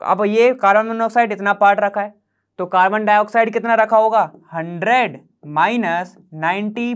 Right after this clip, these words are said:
पॉइंट फ़ाइव फ़ाइव, इतना ही रखा होगा। तो क्या आएगा तुम्हारा, नाइन पॉइंट फ़ोर फ़ाइव आएगा,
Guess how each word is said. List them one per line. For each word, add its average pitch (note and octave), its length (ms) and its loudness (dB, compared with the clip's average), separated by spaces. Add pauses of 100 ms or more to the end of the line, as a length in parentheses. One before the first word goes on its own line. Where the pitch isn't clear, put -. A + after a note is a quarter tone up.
पॉइंट F#3+ 400 -6
फ़ाइव F3+ 320 0
फ़ाइव, G#3+ 380 -4 (920)
इतना F#3 180 -8
ही G#3 60 -2
रखा G#3 200 2
होगा। G#3+ 200 4
तो G3+ 100 -8
क्या G3+ 180 4
आएगा G#3+ 220 4
तुम्हारा, G#3+ 300 0
नाइन F#3 440 -4
पॉइंट G3 380 -6
फ़ोर F#3 340 -8
फ़ाइव G3 300 0
आएगा, G3 320 0